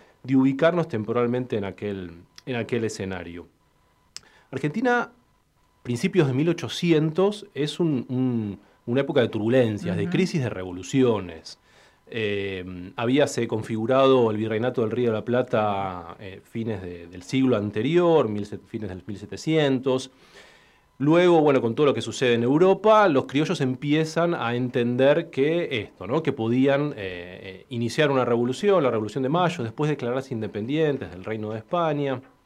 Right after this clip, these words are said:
Speaker 1: Y una vez que se consigue esa independencia, la, la Argentina, esta nueva Argentina, este nuevo Estado que recién estaba surgiendo, se declara continuadora de los derechos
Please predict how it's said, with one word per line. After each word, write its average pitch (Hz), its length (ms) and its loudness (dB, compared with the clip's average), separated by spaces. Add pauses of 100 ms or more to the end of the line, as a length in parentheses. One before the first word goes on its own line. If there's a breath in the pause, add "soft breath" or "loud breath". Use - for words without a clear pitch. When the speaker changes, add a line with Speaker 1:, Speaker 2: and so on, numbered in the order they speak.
(1120 loud breath)
Speaker 1:
Y 170 80 -2
una 226 100 4
vez 240 80 4
que 240 140 -4
se - 160 -2
consigue 139 680 0
esa 147 200 -4
independencia, 135 1300 0
la, 117 560 -4
la 123 160 -2
Argentina, 135 480 -2
esta 147 260 -4
nueva 170 320 2
Argentina, 147 500 -4
este 151 200 -8
nuevo 170 240 -2
Estado 190 720 0
que 123 100 -10
recién 113 320 -8
estaba 156 380 -6
surgiendo, 147 800 -4 (680 soft breath)
se - 200 -2
declara 254 440 0
continuadora 156 1120 -2 (640)
de 135 200 -2
los 135 160 0
derechos 175 320 -2